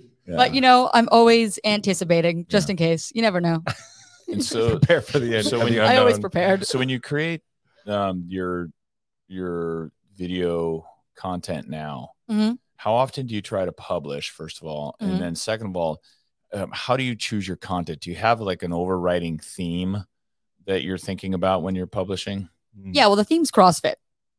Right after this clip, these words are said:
Speaker 2: So
Speaker 1: Okay,
Speaker 2: <laughs>
Speaker 1: but CrossFit or CrossFit competition?
Speaker 2: Um, I think it's just CrossFit, CrossFit
Speaker 1: Okay.
Speaker 2: as a whole, because I
Speaker 1: Yeah.
Speaker 2: think it's just as important to show, like, everyday CrossFit, because while the competition is really impressive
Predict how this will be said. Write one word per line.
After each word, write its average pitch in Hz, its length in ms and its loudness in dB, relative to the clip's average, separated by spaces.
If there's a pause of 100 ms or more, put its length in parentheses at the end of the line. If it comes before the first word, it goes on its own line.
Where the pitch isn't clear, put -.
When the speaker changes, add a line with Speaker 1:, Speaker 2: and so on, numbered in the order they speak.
(500)
Speaker 2:
So 196 320 4
Speaker 1:
Okay, - 140 2
Speaker 2:
<laughs> 214 180 2
Speaker 1:
but 247 100 0
CrossFit 135 640 0
or 104 100 0
CrossFit 101 460 -2
competition? 85 840 -10 (480)
Speaker 2:
Um, 294 300 4 (180)
I 277 120 4
think 427 200 -4
it's 311 140 -4
just - 380 2
CrossFit, - 640 2
CrossFit 226 340 2
Speaker 1:
Okay. 220 80 2
Speaker 2:
as 202 80 0
a 185 80 2
whole, 165 280 2
because 180 260 -4
I 214 100 2
Speaker 1:
Yeah. 233 80 0
Speaker 2:
think 262 160 -2
it's 240 140 -6
just 214 240 0
as 202 80 -4
important 190 400 -2
to 185 80 -6
show, 185 420 2 (600)
like, 202 320 0
everyday 190 500 2
CrossFit, 214 560 0
because 190 460 -4 (540)
while 208 320 2
the 214 100 -8
competition 226 680 -2
is 185 180 -4
really 190 240 0
impressive 190 680 -2